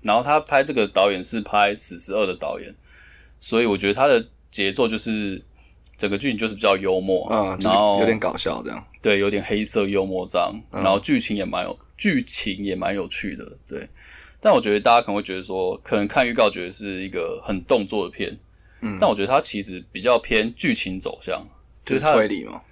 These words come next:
Speaker 1: 也不到推理，但是它剧情是有趣，它是有点像是，就像它预告讲，它是很多的杀手，
Speaker 2: 嗯。
Speaker 1: 然后要抢那个列车里面的一个行李箱，
Speaker 2: 嗯。
Speaker 1: 然后这些杀手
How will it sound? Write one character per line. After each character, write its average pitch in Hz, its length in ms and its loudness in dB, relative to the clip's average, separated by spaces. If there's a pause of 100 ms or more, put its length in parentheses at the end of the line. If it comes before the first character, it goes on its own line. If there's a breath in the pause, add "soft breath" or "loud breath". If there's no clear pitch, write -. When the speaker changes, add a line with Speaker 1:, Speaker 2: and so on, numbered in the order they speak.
(400 soft breath)
Speaker 1:
也 110 140 0
不 98 80 -6
到 196 160 6
推 139 260 2
理， 110 120 0
但 135 120 4
是 139 60 0
它 151 100 2 (140)
剧 - 160 0
情 104 180 0
是 117 180 2
有 98 200 0
趣， 98 220 -4
它 165 160 2
是 180 160 -2
有 120 160 4
点 107 120 0
像 104 280 2
是， 98 440 -6 (600 soft breath)
就 135 100 -2
像 127 160 4
它 123 100 6
预 127 140 0
告 113 220 6
讲， 71 200 -6
它 104 160 -2
是 101 600 -2 (320)
很 98 240 -2
多 107 180 6
的 101 60 2
杀 90 280 2
手， - 300 -4 (360)
Speaker 2:
嗯。 - 40 -6
Speaker 1:
然 90 100 2
后 95 120 4 (220)
要 120 180 4
抢 95 280 -2 (460)
那 107 100 -4
个 98 120 0
列 113 180 4
车 101 160 -2
里 95 100 -4
面 98 160 0
的 90 80 -4
一 92 120 -4
个 90 200 0
行 95 220 -2
李 90 80 -8
箱， - 260 0 (600 loud breath)
Speaker 2:
嗯。 92 360 -8
Speaker 1:
然 95 140 4
后 104 80 6
这 107 80 -2
些 107 140 4
杀 101 200 4
手 90 160 -2